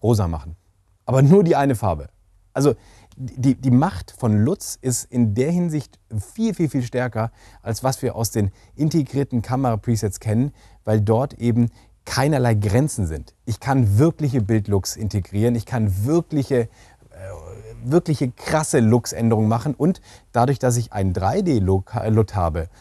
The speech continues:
das heißt also, dass ich in diesem Würfel bin, kann ich auch Luminanzen mitändern. Das heißt, ich kann das Bild auch heller und dunkler machen und nicht nur farblich ändern. Also ich könnte jetzt auch sagen, ich will ein sch-, ein, ein leichtes Hellblau in ein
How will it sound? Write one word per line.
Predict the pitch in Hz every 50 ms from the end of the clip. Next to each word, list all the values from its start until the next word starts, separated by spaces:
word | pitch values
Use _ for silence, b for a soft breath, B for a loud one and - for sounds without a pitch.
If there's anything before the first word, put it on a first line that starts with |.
| b b _
das | - 98 127
heißt | 127 131 123 -
also, | 113 110 104
dass | 101 107 110 104
ich | - 101 101
in | 110
diesem | 107 104 90 98 101
Würfel | 123 160 - - 147
bin, | 110 110 117 131 127 b b b b _
kann | - 131 131 139
ich | 143 131 -
auch | - 107 98 -
Luminanzen | 113 110 117 120 120 113 107 107 113 135 147 - - 104 92 82 82
mitändern. | 98 98 104 - - 95 95 85 80 78
Das | 78 92 -
heißt, | 127 123 -
ich | 120
kann | - 127 123
das | 117 -
Bild | - 127 117 90
auch | 98 - -
heller | - 123 123 123
und | 110 104
dunkler | 123 151 151 - 147
machen | 135 135 135 127 - 139 127 b b b b b
und | 117 120 135 139
nicht | 160 180 - - - -
nur | 156 156 151 139
farblich | - - 127 113 117 - - 98 90 -
ändern. | - 87 82 76 73 - -
Also | - 117 113 127
ich | 120 -
könnte | - 156 151 156
jetzt | 139 127 -
auch | 123 120
sagen, | 110 - 123 120 123 123 123 107 b b b b b _
ich | 110 98 101 113
will | 131 131 117
ein | 107 104 92
sch-, | 90 - - - - -
ein, | 113 110 104 98
ein | 101 101 98 95
leichtes | - 104 101 113 151 196 - - 196 170 - -
Hellblau | 151 139 147 147 143 147 135 139 143 139 b b b b b b _
in | - 123 120
ein | 113 107 107 107 104